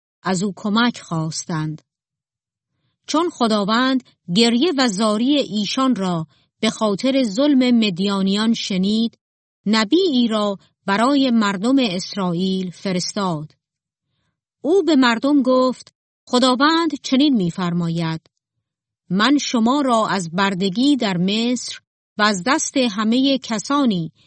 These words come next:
که بر شما ظلم می‌کردند رهانیدم. من آنها را از سر راه شما دور کردم و زمینشان را به شما بخشیدم. به شما گفتم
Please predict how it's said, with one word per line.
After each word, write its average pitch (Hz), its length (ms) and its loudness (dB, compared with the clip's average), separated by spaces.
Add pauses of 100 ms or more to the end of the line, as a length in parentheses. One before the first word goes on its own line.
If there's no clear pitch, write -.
(240)
که 220 120 -2
بر 208 200 2
شما 233 440 0
ظلم 262 460 0
می‌کردند 185 920 -4 (380)
رهانیدم. 196 920 -2 (920)
من 202 280 2
آنها 190 520 -2
را 220 300 -2 (240)
از - 180 -4
سر 294 420 -2
راه 247 320 0
شما 208 580 -4 (300)
دور 262 320 0
کردم 185 640 -4 (380)
و 196 120 -2
زمینشان 208 840 0
را 185 320 -2
به 180 140 -4
شما 208 440 0
بخشیدم. 165 840 -4 (1120)
به 196 100 -2
شما 196 480 -2
گفتم 214 560 -2